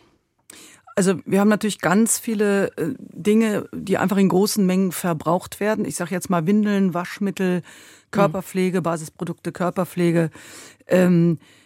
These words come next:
Speaker 1: Bildungsmaterialien, also, äh, Buntstifte, äh, Bücher, Spielzeug, Haushaltsgeräte, Kaffeemaschinen, Werkzeug, also die ganze Palette von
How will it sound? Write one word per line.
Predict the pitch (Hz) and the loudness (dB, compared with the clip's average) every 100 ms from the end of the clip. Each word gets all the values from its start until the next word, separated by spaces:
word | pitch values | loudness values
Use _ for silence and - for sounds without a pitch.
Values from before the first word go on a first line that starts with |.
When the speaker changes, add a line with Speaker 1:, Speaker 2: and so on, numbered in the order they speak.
| _ | _
Speaker 1:
Bildungsmaterialien, | - 226 214 175 185 - 180 175 175 180 180 | 2 2 0 -2 -4 -2 -2 0 -2 -4 -4
also, | - 160 170 165 156 | -6 -6 -6 -4 -6
äh, | - 127 | -8 -10
Buntstifte, | - 170 208 220 - - 190 - - 185 180 175 170 - 160 170 165 | -8 -2 0 0 -2 -6 -6 -8 -8 -4 0 0 0 -2 -2 0 -2
äh, | - | -4
Bücher, | - - 165 180 202 - 185 175 175 | -6 -6 -4 -2 0 0 0 0 0
Spielzeug, | - 196 190 180 - 175 175 170 - - - _ | -4 -2 0 0 0 2 2 0 -6 -20 -20 _
Haushaltsgeräte, | 208 220 202 185 - 185 170 175 170 180 165 160 - - - _ _ - | 0 2 0 -2 -4 -4 -2 -2 -2 -2 -2 -4 -10 -20 -20 _ _ -6
Kaffeemaschinen, | 233 226 196 185 - 185 180 175 175 175 - 170 | -4 0 0 0 -2 0 2 2 0 -2 -4 -2
Werkzeug, | 190 - - 190 180 175 | -2 -2 -6 -4 -4 -4
also | 190 170 | -6 -4
die | 180 | -2
ganze | 190 190 - | 0 -2 -4
Palette | - 175 175 185 | -4 -2 -2 -4
von | - 175 170 | -4 -2 0